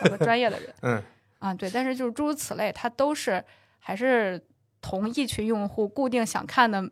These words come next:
Speaker 1: 一个很细品类的内容啊，出现在一个账号上。
Speaker 2: 那你说的这个，呃，它会跟其他的有什么不同呢？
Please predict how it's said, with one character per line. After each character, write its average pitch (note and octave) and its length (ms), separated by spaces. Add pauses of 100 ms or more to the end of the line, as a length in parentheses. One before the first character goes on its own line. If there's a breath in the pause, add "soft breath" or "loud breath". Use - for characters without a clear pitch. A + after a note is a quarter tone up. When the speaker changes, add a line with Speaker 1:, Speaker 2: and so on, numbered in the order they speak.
(140)
Speaker 1:
一 A3+ 180
个 B3+ 300 (340 soft breath)
很 A#3+ 220
细 E4+ 280
品 F#3+ 240
类 A3 140
的 G#3 120
内 G3+ 180
容 - 420
啊， F#3 160
出 A3 180
现 G#3+ 160
在 G#3 80
一 - 140
个 G#3+ 100
账 G3+ 160
号 G3+ 140
上。 - 160 (320)
Speaker 2:
那 G3 80
你 D3+ 160
说 G3+ 180
的 B3 120
这 D#3 120
个， G2+ 320 (280)
呃， G#2 280 (400)
它 E3 320
会 D3+ 300
跟 D3+ 240
其 - 180
他 E3+ 200
的 D#3 100
有 A#2 140
什 B2+ 100
么 A2 100
不 B2+ 120
同 G#2 180
呢？ G#2 180